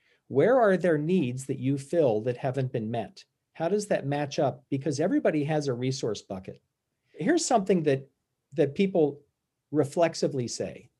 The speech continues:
"I don't have any money, uh, so I can't do that." You, you hear that so frequently, Steve.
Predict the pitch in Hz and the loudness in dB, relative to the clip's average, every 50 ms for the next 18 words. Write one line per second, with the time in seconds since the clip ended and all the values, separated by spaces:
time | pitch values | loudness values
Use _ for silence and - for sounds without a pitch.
0 | _ _ _ _ _ _ _ _ _ - 156 180 220 220 208 202 180 165 165 151 | _ _ _ _ _ _ _ _ _ 4 4 4 6 4 2 2 2 2 2 0
1 | 139 131 127 123 117 98 98 - - - 120 117 - - 139 135 135 135 - 151 | 0 0 0 -2 -4 -6 -8 -10 -10 -10 -10 -6 -2 0 2 2 2 0 -2 -4
2 | 113 98 104 110 98 90 76 67 - _ _ _ _ _ _ _ - 143 151 156 | -4 -4 -6 -6 -8 -8 -10 -14 -20 _ _ _ _ _ _ _ -4 -2 -2 0
3 | 156 143 139 147 147 196 240 247 240 185 139 135 - 185 180 185 185 - 165 156 | 0 -2 -2 -2 0 -2 -2 0 0 0 0 -2 -2 -2 -4 -2 -2 -4 -6 -4
4 | 156 147 110 95 87 80 87 - - - 87 - 185 - | -4 -6 -10 -10 -10 -14 -16 -16 -16 -16 -14 -16 -16 -18